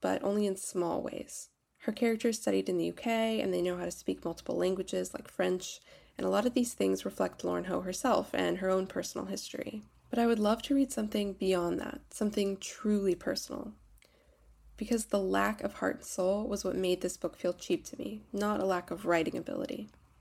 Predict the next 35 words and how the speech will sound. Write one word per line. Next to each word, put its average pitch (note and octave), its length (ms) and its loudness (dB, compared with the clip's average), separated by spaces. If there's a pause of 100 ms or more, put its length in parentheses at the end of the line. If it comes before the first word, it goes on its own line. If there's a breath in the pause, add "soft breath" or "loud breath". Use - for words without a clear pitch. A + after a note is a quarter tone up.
(100)
And G3+ 120 0
I G3+ 60 0
think A#3+ 260 0
Lauren G3+ 260 2
Ho G3+ 240 2
would G#3+ 140 -2
make F#3 200 -4
an - 180 -4
excellent G3 500 -4
author F3 500 -4
if G3 100 -2
she - 140 -2
wrote F#3+ 180 4
about G3 220 0
something F3+ 440 -2
deeper F3+ 400 0
than E3 160 -2
this - 180 -6
book, - 340 -10 (140)
which - 240 -6
is - 80 -12
just F#3 160 -4
kind F#3 160 -4
of F3 80 -4
about F3 380 -2
the F#3+ 60 -8
struggle F3 380 -2
of E3+ 140 -2
being F3 200 -2
single E3 360 -2
at E3 140 -2
thirty-four E3 540 -2
and E3+ 280 -4
career - 300 -2
pressure. - 500 -10